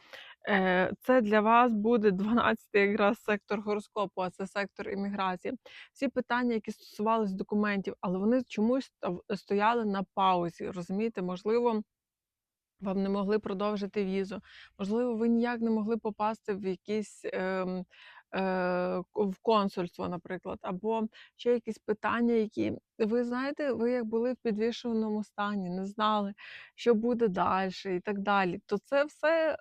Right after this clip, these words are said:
е, могло бути під дією того, що Сатурн був ретроградним, проте зараз він вже розвертається, буде рухатись прямо, і всі питання, які у вас стосувались імміграції, особливо документів, питання,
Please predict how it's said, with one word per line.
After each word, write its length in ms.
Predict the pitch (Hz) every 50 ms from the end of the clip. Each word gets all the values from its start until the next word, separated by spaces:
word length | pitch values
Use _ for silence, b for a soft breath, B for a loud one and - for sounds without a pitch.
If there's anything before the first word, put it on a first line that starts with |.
| - -
е, 100 | - -
могло 360 | 220 226 226 226 240 262 262
бути 300 | 240 247 254 247 - 220
під 180 | 214 - 208 196
дією 340 | 226 254 254 247 233 226
того, 360 | 220 - 269 320 359 370 359 302
що 200 | - - 254 240
Сатурн 560 | - 269 277 - - 311 302 277 233 214 202
був 180 | 214 214 214
ретроградним, 760 | 220 220 208 - - 233 233 233 240 226 214 196 196 190 196 196
проте 340 | - 202 202 - - 233 220
зараз 420 | 202 - 214 220 226 233 220 - 208
він 120 | 208 208
вже 280 | 202 202 196 185 185 185
розвертається, 880 | 185 175 - 175 180 175 - - 208 240 277 302 294 285 - - 262 262 B B B B B _
буде 220 | - 214 202 233 220
рухатись 420 | 233 226 - 220 214 208 202 -
прямо, 480 | _ _ 226 233 254 277 277 262 247 - -
і 80 | - 196
всі 280 | - - - 247 254
питання, 500 | 233 - 214 - 220 220 226 220 214 202
які 300 | 190 190 - - 220 214
у 80 | 208 196
вас 180 | 202 202 202
стосувались 680 | - - - 185 - - 190 196 196 196 185 185 - -
імміграції, 680 | - 220 233 247 220 208 202 190 190 185 - - 190 175
особливо 480 | 175 - - 185 180 185 185 180 180 175
документів, 640 | 185 170 - 185 180 185 180 185 175 - 185 175
питання, 640 | - - 190 - 214 220 226 240 233 240 226 226